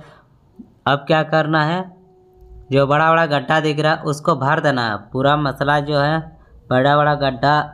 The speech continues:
दिख रहा है उसको पहले भर देना है, क्योंकि भरने के बाद और एक को फांटी मार देना, और एक बार फांटी मार देना, ताकि क्या होगा जो रुसा करने में अच्छा लगेगा, बढ़िया रुसा होगा, जल्दी भी रुसा होगा।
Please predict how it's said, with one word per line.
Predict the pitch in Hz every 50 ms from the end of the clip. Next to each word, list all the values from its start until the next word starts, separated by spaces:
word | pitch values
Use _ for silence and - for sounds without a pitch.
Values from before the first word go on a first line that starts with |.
| - 147
दिख | 147 156 147 156
रहा | 156 151
है | 147
उसको | 139 147 - 170 165
पहले | 170 - 143 139 151 160 143
भर | 135 135 143 147
देना | 139 139 135 131 127
है, | 123 123
क्योंकि | - 139 143 143 143 143 - 156 147
भरने | 147 135 131 135 139 147 151 143
के | 147 147
बाद | 143 147 147 147
और | 147 147 151 151
एक | 156 151 151
को | 160 151
फांटी | 156 - 143 143 143 151
मार | 143 143 139 135 127
देना, | 135 123 123 120
और | 120 120 - 135 127 131 135
एक | 147 151 151
बार | 156 151 151
फांटी | - 139 139 139 147 143
मार | 139 135 131 127
देना, | 123 120 117 110 - - - - - - - - - - -
ताकि | 135 135 - - 147 147
क्या | 151 - 156 151
होगा | 147 151 151 147 156 156 156 151
जो | 147 - 143 139 139 139 139 139 135
रुसा | 135 127 123 - 156 151 151
करने | 156 156 151 151 156 151 151
में | 147 151 156 170 170 - - - - - - - - - - - - - - 123
अच्छा | 123 123 127 - - 147 147
लगेगा, | 143 147 147 147 147 143 147 151 156
बढ़िया | 151 143 127 131 139 147 151
रुसा | 151 151 151 - 151 143
होगा, | 143 151 156 160 147
जल्दी | 139 139 135 131 131 147 143
भी | 135 156 156
रुसा | 151 143 147 147 131
होगा। | 123 117 110 104